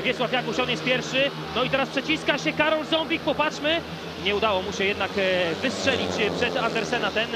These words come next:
e, przy bandzie był nieco szybszy, jeszcze cztery do dwóch, a więc w tym momencie dwa punkty odrabiają, e, goście z Torunia.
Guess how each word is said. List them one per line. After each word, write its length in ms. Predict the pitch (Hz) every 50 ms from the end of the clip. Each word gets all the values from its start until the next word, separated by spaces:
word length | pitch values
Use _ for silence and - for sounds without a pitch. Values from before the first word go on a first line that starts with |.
| 220 - - - -
e, 100 | 170 196
przy 160 | - - 247
bandzie 380 | 226 233 240 226 214 185 208 202
był 160 | 208 247 247 254 240 185 - - - - - -
nieco 200 | 233 262 - 262
szybszy, 320 | - - 254 - - - 202
jeszcze 280 | 226 254 - - 254
cztery 240 | - - - 262 254
do 80 | 254 240
dwóch, 300 | 202 220 254 277 262 262
a 80 | 247
więc 140 | 233 254 -
w 60 | - -
tym 100 | 262 240
momencie 340 | 247 240 254 247 233 240 214
dwa 120 | - 247
punkty 300 | 240 277 269 240 - 247
odrabiają, 460 | 214 214 214 202 214 214 214 202 208 214 214 202 - - - - - - - - - -
e, 80 | 175 214
goście 320 | 208 233 226 - - 240
z 60 | -
Torunia. 460 | - 254 240 233 220 220 220 220 233